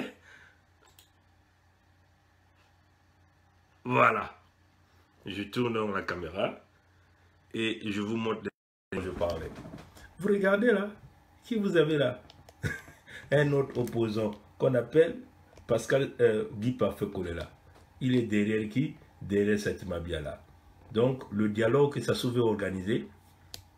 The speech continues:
comme Satima Biala l'a dit, il faut un groupe, il faut deux.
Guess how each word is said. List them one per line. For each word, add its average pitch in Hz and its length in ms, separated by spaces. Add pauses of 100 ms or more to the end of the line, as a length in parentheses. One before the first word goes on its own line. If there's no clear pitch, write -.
(1400)
comme 131 180
Satima 107 320
Biala 113 240
l'a 107 120
dit, 123 300 (380)
il 117 100
faut 147 240
un 131 200
groupe, 160 320 (540)
il - 60
faut 135 120
deux. 123 360